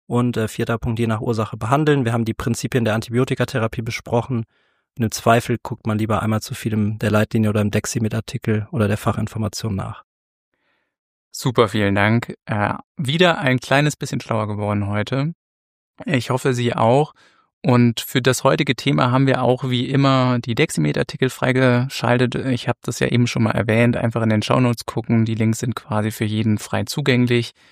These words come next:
Speaker 2: Und da können Sie dann alles nachlesen, genauso wie auch bei den anderen Folgen zuvor.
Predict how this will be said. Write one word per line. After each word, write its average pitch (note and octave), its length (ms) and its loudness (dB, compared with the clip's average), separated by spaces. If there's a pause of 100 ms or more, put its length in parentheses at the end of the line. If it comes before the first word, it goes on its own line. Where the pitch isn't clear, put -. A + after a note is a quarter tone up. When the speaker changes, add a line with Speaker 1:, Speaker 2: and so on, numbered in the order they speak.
(500)
Speaker 2:
Und A2 320 4
da A2 100 4
können A2 240 2
Sie G#2+ 80 0
dann G#2 180 0
alles G#2 280 -2
nachlesen, G#2 640 0
genauso G#2 400 0
wie C3 160 2
auch - 240 0
bei B2 80 6
den A#2+ 140 2
anderen G#2+ 260 2
Folgen G2+ 460 -2 (300)
zuvor. - 680 2